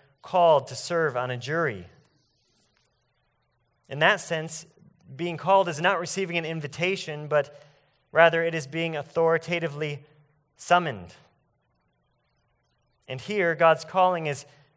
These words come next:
related to the second sense rather than the first. The calling is an authoritative summons to receive salvation. And we could say that the, the gospel message of Christ goes out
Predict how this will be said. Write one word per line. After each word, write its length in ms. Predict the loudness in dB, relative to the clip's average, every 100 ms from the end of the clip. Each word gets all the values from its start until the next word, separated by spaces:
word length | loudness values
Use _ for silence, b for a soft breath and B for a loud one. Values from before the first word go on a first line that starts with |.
| _
related 360 | -2 2 2 -2
to 140 | -10
the 100 | -10
second 440 | -4 2 2 0 -8
sense 560 | -10 -10 -12 -18 -20 _ _ _
rather 240 | -4 -4 -2
than 160 | -8
the 80 | -8
first. 560 | -4 -2 -2 -6 -20 _ _ _ _ _ _ _ _ _ _ _ _ _
The 80 |
calling 340 | -2 2 2 2
is 200 | -4 -6 -8
an 100 | -10
authoritative 680 | -4 0 0 0 -4 -4
summons 540 | -2 0 0 -2 -10 -12
to 120 | -12
receive 420 | -10 -8 -10 -10
salvation. 680 | -2 -2 0 -6 -8 -14 -18 -20 _ _ _ _ _ _ _ _ _ _ _ _ _ _ _ _ _ _ _ _ _ _ _ _ _ _ _ _ -10
And 60 |
we 80 | -6
could 140 | -6 0
say 240 | 4 4
that 180 | 2 -8
the, 100 | -12
the 140 | -8
gospel 580 | 4 4 4 0 -10 -8
message 440 | -2 -2 -2 -10
of 120 | -12 -10
Christ 460 | 2 4 4 -4
goes 240 | -2 0 4
out 340 | 2 2 -8